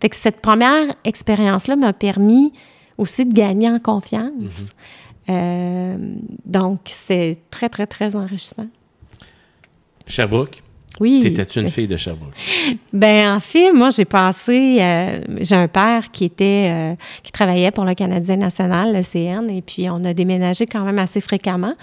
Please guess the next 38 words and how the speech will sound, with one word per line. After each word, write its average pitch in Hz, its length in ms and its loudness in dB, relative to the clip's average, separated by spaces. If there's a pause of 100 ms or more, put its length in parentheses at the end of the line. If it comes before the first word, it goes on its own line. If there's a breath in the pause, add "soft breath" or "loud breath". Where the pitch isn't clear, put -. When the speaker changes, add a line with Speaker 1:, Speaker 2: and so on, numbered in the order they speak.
(580 loud breath)
Speaker 1:
Euh, 180 320 2
ce - 100 -6
qui - 120 4
a 214 40 4
fait 285 240 2
que 190 520 4
je - 340 -8
suis, - 1080 -2
euh, 175 260 0
passée, 208 840 2
euh, 185 80 0
je 180 120 -2
suis - 180 -8
native 185 340 -2
de 180 140 2
Chambly, 196 720 0
j'ai 185 120 -4
resté - 320 -6
à 175 80 -6
Sherbrooke, 202 720 -6
ensuite - 480 -10
Québec, 185 400 -2 (720 loud breath)
ensuite 208 500 2
la 185 100 4
Rive-Sud, 202 640 0 (140)
et 262 420 2 (360)
là, 190 380 2 (100)
quand 208 140 2
c'est 220 160 0
venu 190 220 2
le 170 80 -2
temps 196 340 0
de 185 220 -2
l'université, 180 640 -2
je 208 100 -4
me 190 60 0
suis - 140 -6
dit, « 196 180 -2